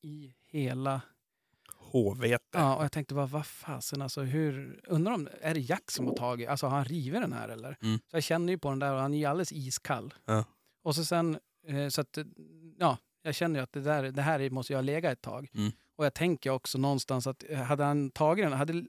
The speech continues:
Speaker 1: hade bocken levt eller geten levt när han kom, så hade det ju skällt något.
Speaker 2: Jo.
Speaker 1: Någonting hade han ju levt om, tror jag.
Speaker 2: Mm.
Speaker 1: Eh, men, ja, men sagt och gjort, jag kände på den där, och då plingar en klocka till i huvudet. Just ja,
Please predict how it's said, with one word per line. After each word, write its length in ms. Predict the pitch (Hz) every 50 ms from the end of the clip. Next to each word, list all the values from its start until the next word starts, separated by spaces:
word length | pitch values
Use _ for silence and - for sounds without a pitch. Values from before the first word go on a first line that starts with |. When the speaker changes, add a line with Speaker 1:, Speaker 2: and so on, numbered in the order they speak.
| 185 170 -
Speaker 1:
hade 320 | 160 180 170 175 170 170 165 165 160
bocken 540 | 170 165 156 214 214 - - 139 139 147
levt 320 | 175 185 139 131 127 - 143
eller 120 | 139 139
geten 720 | 139 143 180 185 - - - 135 131 135 - - 139 135 139 151 175 175 151 - _ -
levt 300 | 156 175 160 135 - -
när 80 | 135
han 100 | 123 123
kom, 220 | - - 165 135 120
så 100 | - 131
hade 140 | 127 127 131
det 100 | 131 131
ju 240 | 131 135 135 135
skällt 360 | 127 - 180 175 147 - - -
något. 320 | 104 104 _ _ - - - -
Speaker 2:
Jo. 180 | 107 107 107 - _ _ _ _ -
Speaker 1:
Någonting 400 | - 170 180 156 120 - 131 120
hade 180 | 123 123 123 127
han 140 | 123 123 123
ju 220 | 123 123 123 127
levt 420 | 127 127 135 131 127 117 - -
om, 180 | 170 151 131 120
tror 160 | - - 107 98
jag. 80 | - - -
Speaker 2:
Mm. 200 | 110 107 110 110 _ _ _ _ _ - - - - _ _ _ _ _ _ -
Speaker 1:
Eh, 200 | 156 139 139 139
men, 300 | 147 160 170 165 160 160 -
ja, 200 | 185 180 160 143
men 180 | 151 165 160 143
sagt 240 | - 165 - -
och 40 | 151
gjort, 100 | 147 143
jag 100 | 147 139
kände 260 | - 151 135 135 139
på 80 | 131 147
den 100 | 139 135
där, 200 | 139 135 135 135
och 180 | 135 151 139 135 _ _
då 360 | - 214 196 151 131 131 127 - - 143 -
plingar 280 | - 147 135 131 135 135
en 80 | 131 123
klocka 320 | - 139 123 - - 135
till 200 | - 143 131 131
i 40 | 131
huvudet. 360 | 127 135 135 143 147 139 110 - _ - _ -
Just 320 | 170 165 - - - -
ja, 120 | - -